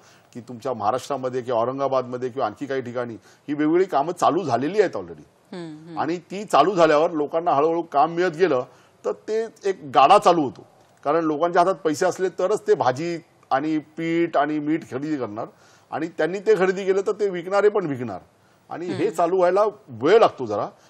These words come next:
Speaker 1: पण मला वाटतं सरकारने सुरू केलंय आणि आता ते चालू होत राहील हळूहळू.
Speaker 2: बरोबर आहे. आता, अ,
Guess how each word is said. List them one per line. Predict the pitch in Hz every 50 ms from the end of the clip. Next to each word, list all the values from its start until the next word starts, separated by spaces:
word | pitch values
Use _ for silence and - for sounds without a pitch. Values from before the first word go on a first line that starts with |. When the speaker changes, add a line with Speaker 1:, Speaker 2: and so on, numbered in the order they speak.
| _ _
Speaker 1:
पण | - 139
मला | 147 151 160 170
वाटतं | 175 175 - 185
सरकारने | - 151 135 - - 165 165 170
सुरू | 151 - 139 - 170
केलंय | 170 160 151 165
आणि | 190 202 220
आता | 202 143 - 175 170
ते | 165 190 196 208
चालू | - - 127 135 156
होत | 151 131 143 - -
राहील | 113 113 117 113 92
हळूहळू. | 85 92 90 87 87 87 85 80 _ _ _ _ _ _ _ _ _ _ _ -
Speaker 2:
बरोबर | 180 170 165 156 160 156
आहे. | 160 - - - _ -
आता, | 202 196 - - 240 247 247 240
अ, | - - - 196 196 190 190